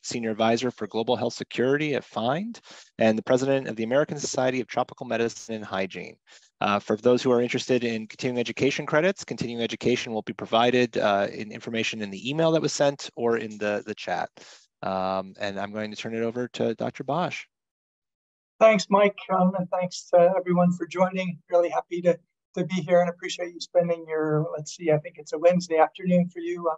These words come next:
Speaker 2: here in Geneva. It's, uh, in the evening already for me, but appreciate you spending the time.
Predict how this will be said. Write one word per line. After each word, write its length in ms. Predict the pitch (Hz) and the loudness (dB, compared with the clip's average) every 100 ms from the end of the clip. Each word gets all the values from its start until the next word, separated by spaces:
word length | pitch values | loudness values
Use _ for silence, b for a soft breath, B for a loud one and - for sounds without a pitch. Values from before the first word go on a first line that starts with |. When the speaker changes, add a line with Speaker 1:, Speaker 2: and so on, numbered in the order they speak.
| - | -6
Speaker 2:
here 220 | 160 160 | -16 -16
in 60 | 151 | -16
Geneva. 440 | 160 170 160 156 165 | -20 -16 -6 -2 -2
It's, 180 | - | 0
uh, 80 | 160 - _ _ _ _ | -2 -2 _ _ _ _
in 140 | 190 | 8
the 80 | 180 | 10
evening 280 | 185 185 180 | 10 6 4
already 280 | 175 170 165 | 6 6 4
for 120 | - 180 | -4 -2
me, 140 | 185 | 2
but 120 | 175 175 _ | 2 0 _
appreciate 360 | 202 170 185 180 | -10 -6 -6 -8
you 60 | |
spending 400 | 180 190 185 175 | -4 0 2 2
the 160 | 180 208 | 2 4
time. 240 | 196 202 | 6 4